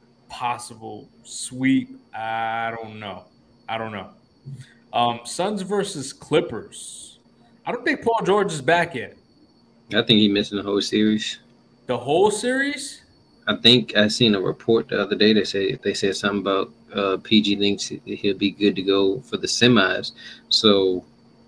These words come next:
Speaker 2: that tells me right there, you might not be coming back next season. I mean, this regular season. I mean, this round.
Speaker 1: Wow. Um, I see the Clippers. I can see the Clippers without Paul George.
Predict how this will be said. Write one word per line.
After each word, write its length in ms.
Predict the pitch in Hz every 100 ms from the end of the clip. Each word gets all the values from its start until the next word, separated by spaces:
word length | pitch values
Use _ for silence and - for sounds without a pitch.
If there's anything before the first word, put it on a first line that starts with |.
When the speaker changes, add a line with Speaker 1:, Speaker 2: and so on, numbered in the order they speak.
| - - -
Speaker 2:
that 140 | - -
tells 200 | 123 110
me 120 | 113
right 200 | 113 113
there, 120 | 139
you 180 | 110 139
might 220 | 139 101
not 200 | 110 104
be 100 | 110
coming 300 | 107 117 104
back 300 | 143 135 - -
next 240 | - -
season. 300 | 113 104 - -
I 80 |
mean, 240 | 117 107 98
this 260 | 107 107
regular 360 | 107 104 98 104
season. 440 | - 104 101 110
I 40 | 110
mean, 240 | 104 98
this 240 | 107 107 107
round. 260 | 101 98 - - _ _ _ _ _ _ _ _ _
Speaker 1:
Wow. 300 | 98 98 90 - _ _ _ _ _ _
Um, 560 | 104 104 104 104 101 104 _ -
I 60 |
see 160 | 127 160
the 80 | 135
Clippers. 400 | 143 139 131 - - _
I 120 | - 165
can 140 | 214
see 100 | 185
the 80 | 156
Clippers 380 | 135 143 127 107 - _ _ _ - - - _ _ _ _ _ _ _ _ _ _
without 360 | 95 120 127 - _ -
Paul 320 | - 127 117
George. 800 | - 113 120 139 147 143 - -